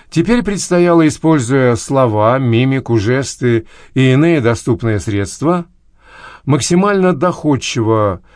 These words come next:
донести до зрителей ее смысл. Варианты были разные, даже пантомима,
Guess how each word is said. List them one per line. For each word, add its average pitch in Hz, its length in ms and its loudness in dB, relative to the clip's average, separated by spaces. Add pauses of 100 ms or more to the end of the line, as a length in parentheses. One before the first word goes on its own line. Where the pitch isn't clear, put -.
(180)
донести 131 480 0
до 113 160 0
зрителей 107 640 -2
ее 113 340 -2
смысл. 127 640 -4 (1080)
Варианты 185 400 2
были 185 160 2
разные, 98 640 -2
даже 160 300 -2
пантомима, 131 760 -2